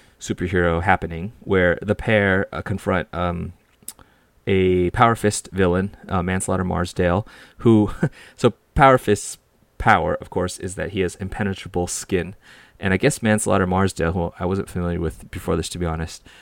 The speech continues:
um, feels no pain. So, and they're, and they're both drawn as gi-, gigantic, uh, guys. And so, <laughs> anyway,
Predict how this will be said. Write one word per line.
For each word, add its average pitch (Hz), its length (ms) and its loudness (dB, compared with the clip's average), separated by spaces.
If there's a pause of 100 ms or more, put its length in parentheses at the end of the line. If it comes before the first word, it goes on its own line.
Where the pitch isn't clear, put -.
(120)
um, 85 400 -2 (420)
feels 110 300 2
no 92 100 2
pain. 85 300 -2 (240)
So, 90 460 2
and 101 140 2
they're, 95 120 0
and 104 120 2
they're 92 80 2
both 110 400 2
drawn 85 380 -2
as 80 240 -12 (220)
gi-, 82 320 -6
gigantic, 80 640 -6 (600)
uh, 69 280 -4 (100)
guys. - 320 -8 (360)
And - 180 2
so, 135 240 6
<laughs> - 120 0
anyway, 117 300 6